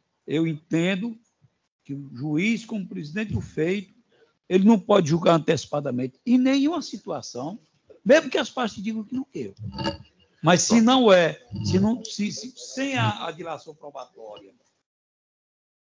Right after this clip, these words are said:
não seria possível julgar o processo como devia, né, de modo e a tempo,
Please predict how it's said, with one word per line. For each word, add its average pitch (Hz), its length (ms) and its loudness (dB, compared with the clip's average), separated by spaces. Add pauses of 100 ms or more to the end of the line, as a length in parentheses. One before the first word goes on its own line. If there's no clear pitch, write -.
(200)
não 190 220 -6
seria - 380 -6
possível - 520 -6
julgar 160 300 -8
o 151 100 -8
processo - 680 -14 (580)
como 233 320 0
devia, 156 640 -6 (600)
né, 165 160 -18 (360)
de 147 120 -10
modo 160 400 -6
e 143 40 -8
a 131 140 -10
tempo, - 500 -8